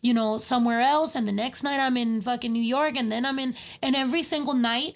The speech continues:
I'm giving my all to everybody but the person that's next to me.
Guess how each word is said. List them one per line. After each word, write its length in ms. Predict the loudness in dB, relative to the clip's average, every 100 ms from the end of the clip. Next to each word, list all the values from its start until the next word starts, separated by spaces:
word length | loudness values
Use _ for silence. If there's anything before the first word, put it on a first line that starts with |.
| -12 -4
I'm 200 | 0 2
giving 340 | 0 0 0
my 200 | 0 -2
all 420 | -2 2 4 2 0
to 260 | -6 -2
everybody 640 | -2 -2 -2 0 -2 -4 -4
but 520 | -4 0 0 0 -4
the 140 | -4 -4
person 380 | -2 -2 0
that's 240 | -2 -2 -4
next 240 | -6 -6
to 100 | -14
me. 220 | -14 -18